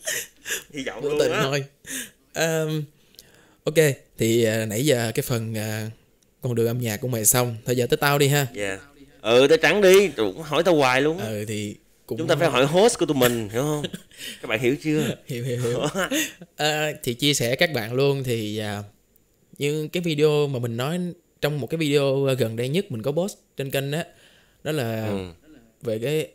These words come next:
Speaker 2: vấn đề là nếu bạn cảm thấy dở tệ thì cũng rất bình thường á, các bạn có thể xem lại video
Speaker 1: Ờ,
Speaker 2: đó đây
Speaker 1: ờ,
Speaker 2: ha.
Speaker 1: ờ, ờ, tao có coi, tao có coi.
Speaker 2: Ừ, thì, à, như mình cũng đề cập, mình cũng từng chơi band, cũng, à,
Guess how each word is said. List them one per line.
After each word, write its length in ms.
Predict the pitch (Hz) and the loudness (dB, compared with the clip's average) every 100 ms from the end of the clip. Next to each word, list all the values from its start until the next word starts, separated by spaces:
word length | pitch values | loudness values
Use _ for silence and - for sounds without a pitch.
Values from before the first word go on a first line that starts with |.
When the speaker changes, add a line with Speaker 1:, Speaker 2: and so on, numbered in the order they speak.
| _ | _
Speaker 2:
vấn 140 | 147 165 | -6 -2
đề 160 | 120 | -2
là 80 | 110 | -2
nếu 180 | 117 160 | -4 -4
bạn 160 | 135 113 | -4 -6
cảm 160 | 117 | -6
thấy 120 | 139 143 | -6 -4
dở 220 | 98 117 | -4 -6
tệ 240 | - 92 113 | -8 -8 -8
thì 60 | |
cũng 140 | 110 127 | -6 -6
rất 140 | 180 | -6
bình 120 | 127 | -6
thường 260 | 117 120 120 | -2 -2 -2
á, 140 | 147 - | -6 -8
các 100 | 165 | -10
bạn 120 | 123 | -8
có 60 | 123 | -4
thể 100 | 127 | -2
xem 220 | 143 127 | 0 -2
lại 140 | 113 113 | -2 0
video 180 | 123 | 2
Speaker 1:
Ờ, 100 | 123 | 4
Speaker 2:
đó 100 | 131 | 4
đây 140 | 139 139 | 4 4
Speaker 1:
ờ, 60 | |
Speaker 2:
ha. 80 | 139 | 2
Speaker 1:
ờ, 260 | 90 85 95 | 0 -2 -6
ờ, 80 | 92 | -4
tao 100 | 104 | -6
có 120 | 120 135 | -4 2
coi, 180 | 110 104 | 2 2
tao 140 | 110 | -2
có 100 | 113 | -6
coi. 340 | - 104 104 | -2 0 2
Speaker 2:
Ừ, 360 | 101 104 101 98 113 | 0 -4 -4 -6 -8
thì, 360 | 117 110 113 113 | -6 -2 0 0
à, 400 | 107 110 110 113 - _ - | 0 -4 -6 -10 -16 _ -4
như 120 | 143 | -2
mình 180 | 139 117 | 0 -2
cũng 120 | 127 | -2
đề 120 | 123 | -2
cập, 240 | 113 107 - _ _ _ _ _ _ - | -2 -6 -10 _ _ _ _ _ _ -10
mình 180 | 113 117 | -10 -8
cũng 140 | 123 | -4
từng 160 | 127 113 | -4 -2
chơi 120 | 127 | 2
band, 260 | 131 131 120 _ _ _ _ _ _ | 2 2 -4 _ _ _ _ _ _
cũng, 320 | - 101 139 156 | -14 -10 -6 -4
à, 460 | 135 131 123 123 | -4 -4 -4 -6